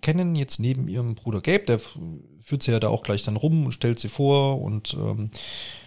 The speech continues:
das, ähm, klappt ja dann ganz gut. Man kann auch dann ges-, ein bekanntes Gesicht relativ schnell, ähm, treffen, nämlich die Stephanie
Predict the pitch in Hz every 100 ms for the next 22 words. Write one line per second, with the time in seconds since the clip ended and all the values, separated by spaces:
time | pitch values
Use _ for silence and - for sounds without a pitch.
0 | _ 98 - - 95 98 95 95 - -
1 | - 120 - 120 107 98 101 - 175 208
2 | - - _ _ - - - - 139 135
3 | 120 110 113 110 113 101 98 160 208 -
4 | - 170 - - 139 135 - - 131 135
5 | 139 139 - 123 120 123 139 _ _ _
6 | _ _ _ - - - 147 143 123 113
7 | - 113 107 104 120 117 110 110